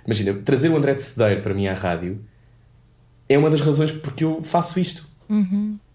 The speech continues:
Speaker 1: Não há outra razão, a dada altura. Às vezes é só isso: é como é que eu posso levar uma pessoa que fala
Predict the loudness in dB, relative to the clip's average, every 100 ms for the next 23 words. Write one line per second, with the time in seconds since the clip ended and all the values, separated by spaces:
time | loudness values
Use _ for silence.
0 | _ _ _ 2 4 4 2 0 -2 0
1 | 0 0 0 0 0 0 0 2 2 2
2 | 2 0 2 2 2 2 -2 0 2 2
3 | -2 -4 0 2 2 0 0 -2 0 2
4 | 2 0 0 0 0 -4 0 2 2 0
5 | -6